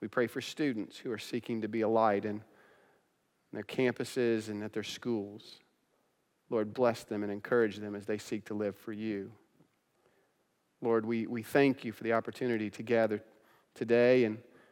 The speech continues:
we pray, Lord, that you would bless the study of your word. And we pray this in Christ's name. Amen.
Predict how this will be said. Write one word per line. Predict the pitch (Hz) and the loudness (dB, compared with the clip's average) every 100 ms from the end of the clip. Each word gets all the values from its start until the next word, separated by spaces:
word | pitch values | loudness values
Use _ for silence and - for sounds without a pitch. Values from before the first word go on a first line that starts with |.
| _ _ _ _ - | _ _ _ _ -12
we | 110 | -12
pray, | - 123 | 2 4
Lord, | 113 107 104 | 4 2 0
that | 104 | -2
you | 117 117 | -4 -4
would | 104 | 0
bless | 117 123 113 107 - - - _ | 4 6 6 2 -8 -14 -18 _
the | 113 | -12
study | - 131 120 104 104 - - _ _ _ _ _ _ _ - - | 0 4 4 2 -4 -12 -18 _ _ _ _ _ _ _ -20 -6
of | 110 | -4
your | 107 98 | -2 -2
word. | 104 95 90 - _ _ _ _ _ _ _ _ _ | 0 -2 -4 -12 _ _ _ _ _ _ _ _ _
And | 110 | -8
we | |
pray | 107 - 131 123 | -6 4 6 6
this | 107 101 - | 4 -2 -6
in | 107 | -6
Christ's | - 120 117 - | 2 2 2 -2
name. | 113 95 101 110 _ _ _ _ _ _ _ _ - - 104 | -2 -2 -6 -16 _ _ _ _ _ _ _ _ -20 -10 -2
Amen. | 104 98 92 | -2 -2 -6